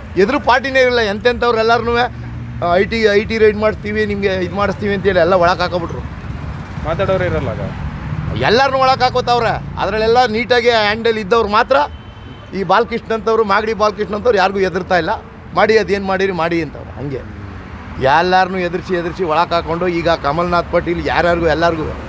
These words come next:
Speaker 1: ಐ ಟಿ ರೈಡ್ ಮಾಡಿದ್ದು, ಇದು ಮಾಡೋದು, ಕೇಸ್ ಹಾಕೋದು ಮಾಡೋದು, ಅದೆಲ್ಲ ಅಲ್ಲಲ್ಲೂ ಪ್ರಸಾದ್ ಯಾದವ್ ಅವ್ರಿಗೆಲ್ಲ ಮಾಡ್ತಲೇ ಅವ್ರೆ. ಆದರೂ ಅವ್ರ ಅಧಿಕಾರಕ್ಕೆ ಜನ ಕೊಡ್ತಲೇ ಅವ್ರೆ. ಅವ್ರು ಮಾಡೋದು ಮಾಡವ್ರೆ. ಜನಗಳಿಗೆ ಉಪಕಾರ, ರೈತರಿಗೆ ಮಾಡೋದು ಮಾಡವ್ರೆ. ಅದಕ್ಕೆ ವೋಟ್ ಹಾಕ್ತಲೇ ಅವ್ರೆ.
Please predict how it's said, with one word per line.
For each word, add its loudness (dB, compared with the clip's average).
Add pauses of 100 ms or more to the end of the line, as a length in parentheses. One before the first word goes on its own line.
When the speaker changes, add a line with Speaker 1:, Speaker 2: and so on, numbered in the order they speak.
(280)
Speaker 1:
ಐ 4
ಟಿ 2
ರೈಡ್ 2
ಮಾಡಿದ್ದು, 2
ಇದು 0
ಮಾಡೋದು, 0
ಕೇಸ್ -4
ಹಾಕೋದು -4
ಮಾಡೋದು, -4
ಅದೆಲ್ಲ 2 (580)
ಅಲ್ಲಲ್ಲೂ 2
ಪ್ರಸಾದ್ 0
ಯಾದವ್ 2
ಅವ್ರಿಗೆಲ್ಲ 0
ಮಾಡ್ತಲೇ 0
ಅವ್ರೆ. 4
ಆದರೂ 4
ಅವ್ರ 4
ಅಧಿಕಾರಕ್ಕೆ 0
ಜನ -2
ಕೊಡ್ತಲೇ -2
ಅವ್ರೆ. 0
ಅವ್ರು -2
ಮಾಡೋದು 0
ಮಾಡವ್ರೆ. 0 (760)
ಜನಗಳಿಗೆ 4
ಉಪಕಾರ, 4
ರೈತರಿಗೆ 0
ಮಾಡೋದು 2
ಮಾಡವ್ರೆ. 0
ಅದಕ್ಕೆ -4
ವೋಟ್ 2
ಹಾಕ್ತಲೇ 2
ಅವ್ರೆ. 2